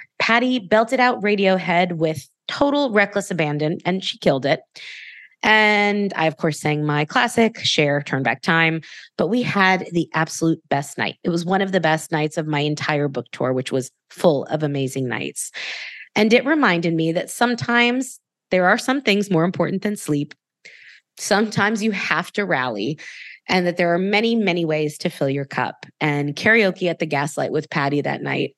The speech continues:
absolutely filled mine. So let me introduce this beautiful songbird, today's guest on Extra Shot.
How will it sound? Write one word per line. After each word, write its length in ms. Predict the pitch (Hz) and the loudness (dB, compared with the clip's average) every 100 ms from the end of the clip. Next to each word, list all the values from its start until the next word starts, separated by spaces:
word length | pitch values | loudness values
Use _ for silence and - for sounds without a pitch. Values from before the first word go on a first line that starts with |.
| - | 0
absolutely 680 | 185 196 190 185 175 143 147 | 2 2 -2 -2 0 0 -2
filled 420 | 143 143 131 135 | -2 -2 -2 -6
mine. 400 | 139 139 - 160 - _ - - - - - - - | -8 -8 -8 -10 -14 _ -20 -20 -20 -20 -20 -20 -10
So 320 | - 254 254 - | 0 4 4 4
let 160 | 254 | 0
me 100 | 311 294 | 0 -2
introduce 680 | 254 - 240 175 165 - - | -4 -4 -2 -2 -2 -6 -6
this 280 | 180 - | -6 -6
beautiful 340 | - 160 170 262 | -4 -4 -2 0
songbird, 640 | 233 208 196 185 185 196 - _ - | 2 2 4 4 4 0 -8 _ -8
today's 360 | - 170 196 190 | 0 2 2 0
guest 360 | 151 156 - | -4 -4 -6
on 140 | 151 160 | -4 -2
Extra 360 | 147 - - | -2 -4 -6
Shot. 360 | 151 - 107 | -4 -4 -4